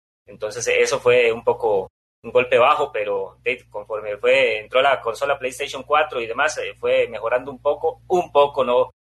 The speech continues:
pes, yo creo que a la fecha no ha logrado levantar cabeza de, del todo de ese, de ese golpe del dos mil catorce, pero bueno, y ahora viene otro golpe, ¿verdad? Porque,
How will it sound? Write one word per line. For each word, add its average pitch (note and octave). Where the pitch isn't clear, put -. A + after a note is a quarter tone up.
pes, D3
yo B2
creo D3
que C#3+
a A#2
la A2
fecha C#3
no B2
ha C3+
logrado B2+
levantar B2
cabeza B2+
de, G#2
del G2+
todo C3+
de A#2
ese, A2+
de A2+
ese B2
golpe C3
del A2
dos G#2+
mil A#2+
catorce, E3+
pero G#2
bueno, B2
y A2+
ahora B2+
viene E3
otro D3+
golpe, C#3
¿verdad? A2
Porque, G2+